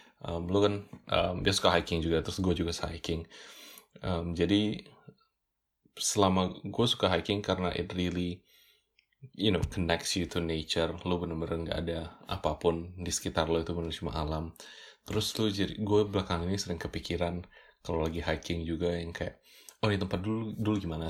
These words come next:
sih?" Dan gue tahu lu juga punya feeling yang sama gitu tiap kali naik ke atas. Em, yang kayak kita cuma disekelilingin sama nature, nggak ada distraksi apapun.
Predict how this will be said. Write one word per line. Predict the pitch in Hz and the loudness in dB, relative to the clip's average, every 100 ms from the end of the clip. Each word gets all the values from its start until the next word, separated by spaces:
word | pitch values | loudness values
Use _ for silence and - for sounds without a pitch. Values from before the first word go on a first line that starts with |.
| - | -2
sih?" | |
Dan | 90 87 | 0 2
gue | 87 95 | 4 4
tahu | 95 92 | 4 4
lu | 92 92 | 2 2
juga | 85 80 | 0 -4
punya | - 85 78 73 - _ - - - | -4 -4 -4 -6 -12 _ -20 -20 -6
feeling | - 92 80 80 | 2 4 4 0
yang | |
sama | 87 80 | 0 0
gitu | 80 78 78 | 0 -2 -2
tiap | - | -2
kali | - 80 80 | -2 -2 -2
naik | 78 | -6
ke | - | -6
atas. | - - 76 80 - - - - - _ | -4 -2 -2 -4 -6 -12 -18 -20 -20 _
Em, | 95 82 80 80 82 87 - | -4 -2 -2 -4 -6 -12 -8
yang | 82 | -6
kayak | 73 69 | -2 -4
kita | - 85 | 0 -2
cuma | - 85 82 80 | 0 -4 -2 -2
disekelilingin | 80 82 - - 90 82 82 82 80 | -2 -4 -6 -6 -2 0 0 -4 -6
sama | - 82 80 78 80 - _ _ - | -6 -4 -4 -6 -8 -12 _ _ -6
nature, | 85 80 - - 80 - - - - - | -2 -2 0 0 0 -4 -20 -20 -12 -2
nggak | 69 76 | 0 0
ada | 80 | -2
distraksi | 80 - 80 - 82 | -4 -4 -6 -2 -2
apapun. | 80 78 - 85 | -2 -2 -2 -4